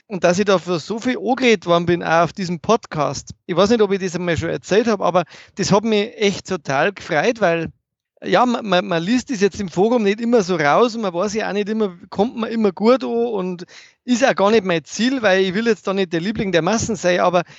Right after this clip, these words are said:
das, mir hat das gefreut, dass generell scheinbar die Sendung ja gut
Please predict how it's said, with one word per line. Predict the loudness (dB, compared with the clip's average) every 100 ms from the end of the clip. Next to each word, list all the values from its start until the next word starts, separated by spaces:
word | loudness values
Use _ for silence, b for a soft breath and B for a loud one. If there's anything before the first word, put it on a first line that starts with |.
| B -10
das, | -8 -10 _ _ -18
mir | 0 2
hat | 2
das | 0 -6
gefreut, | -6 0 0 0
dass | -4 -4
generell | -4 0 0 0 -2
scheinbar | -2 0 0
die | -2
Sendung | -2 -2 0 0 2
ja | 0
gut | -2 -6 -8 -18